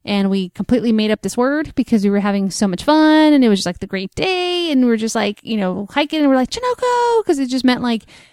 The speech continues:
you know, like, like, being free and enjoying the outdoors and just having a great, you know, great day and living life and just kind of, like, that, it embodied that. So, yeah.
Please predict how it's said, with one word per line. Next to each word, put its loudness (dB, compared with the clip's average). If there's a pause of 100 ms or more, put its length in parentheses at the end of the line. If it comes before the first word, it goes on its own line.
(100)
you -2
know, 2
like, -2 (240)
like, -8
being 0
free -2
and -2
enjoying -2
the -4
outdoors -2
and -4
just -8
having 0
a -2
great, -4 (160)
you -2
know, 0
great -4
day 0
and -4
living 0
life -2
and -2
just -6 (180)
kind 0
of, 0
like, -2
that, -6
it 0 (100)
embodied 0
that. 0 (340)
So, 2 (320)
yeah. 0